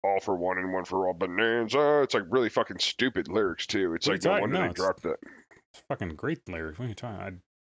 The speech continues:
Speaker 1: "If a guy
Speaker 2: "All for
Speaker 1: picks a
Speaker 2: one,
Speaker 1: fight
Speaker 2: all
Speaker 1: with
Speaker 2: for
Speaker 1: me,
Speaker 2: all."
Speaker 1: then I'm gonna pick a fight with him, bonanza." It's
Speaker 2: Mm-hmm,
Speaker 1: like, dude,
Speaker 2: mm-hmm.
Speaker 1: it is terrible. It
Speaker 2: Yeah.
Speaker 1: is so bad.
Speaker 2: When was that show on?
Speaker 1: I don't know, like, the sixties?
Speaker 2: Yeah, that makes sense.
Speaker 1: Mm.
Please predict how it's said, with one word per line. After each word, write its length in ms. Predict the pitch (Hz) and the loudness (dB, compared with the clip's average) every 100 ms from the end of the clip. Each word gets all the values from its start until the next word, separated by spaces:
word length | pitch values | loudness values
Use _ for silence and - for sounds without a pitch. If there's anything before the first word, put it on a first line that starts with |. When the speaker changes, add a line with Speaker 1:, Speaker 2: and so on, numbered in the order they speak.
| _ - | _ -6
Speaker 1:
"If 60 | |
a 40 | 87 | 2
guy 100 | 202 | 2
Speaker 2:
"All 60 | |
for 80 | - 147 | 4 2
Speaker 1:
picks 80 | |
a 40 | 139 | 2
Speaker 2:
one, 60 | |
Speaker 1:
fight 80 | 147 | 2
Speaker 2:
all 60 | 156 | 2
Speaker 1:
with 60 | 143 | 2
Speaker 2:
for 40 | |
Speaker 1:
me, 120 | 113 110 | 4 4
Speaker 2:
all." 40 | |
Speaker 1:
then 80 | 104 | 4
I'm 80 | 101 | 2
gonna 120 | 101 | 0
pick 180 | 120 101 | 0 0
a 60 | |
fight 240 | - 107 101 | 0 0 2
with 120 | 104 | 0
him, 160 | 113 104 | 0 0
bonanza." 800 | 101 98 95 90 92 120 117 117 | 0 2 2 0 2 4 4 6
It's 180 | 117 120 | 4 4
Speaker 2:
Mm-hmm, 80 | |
Speaker 1:
like, 120 | 131 113 | 2 2
dude, 180 | - 143 131 | 4 4 4
Speaker 2:
mm-hmm. 20 | |
Speaker 1:
it 120 | 127 | 4
is 180 | 123 - - | 2 0 -4
terrible. 800 | - - 131 131 127 90 87 73 | -4 0 2 4 4 4 0 0
It 60 | 101 | 2
Speaker 2:
Yeah. 160 | 110 110 | 4 2
Speaker 1:
is 100 | 107 | 2
so 480 | - - 123 127 117 | 0 0 2 2 4
bad. 460 | 110 107 90 76 - | 4 4 2 -2 0
Speaker 2:
When 220 | 110 165 | 2 4
was 100 | 160 | 4
that 140 | 175 | 2
show 220 | - 185 185 | 2 2 2
on? 260 | 190 208 - - _ _ _ _ _ _ - | 2 0 -4 -16 _ _ _ _ _ _ -10
Speaker 1:
I 60 | |
don't 100 | 82 | -6
know, 100 | 65 | -4
like, 140 | 62 65 | -4 -6
the 80 | - | -8
sixties? 480 | 80 - 92 - - | -8 -6 -6 -6 -6
Speaker 2:
Yeah, 300 | 95 92 87 - - - | -2 0 -2 -6 -14 -10
that 80 | 95 | -8
makes 240 | 87 - | -8 -8
sense. 320 | 87 82 - - _ _ _ _ 104 | -10 -12 -16 -20 _ _ _ _ -8
Speaker 1:
Mm. 420 | 95 90 85 | -6 -4 -6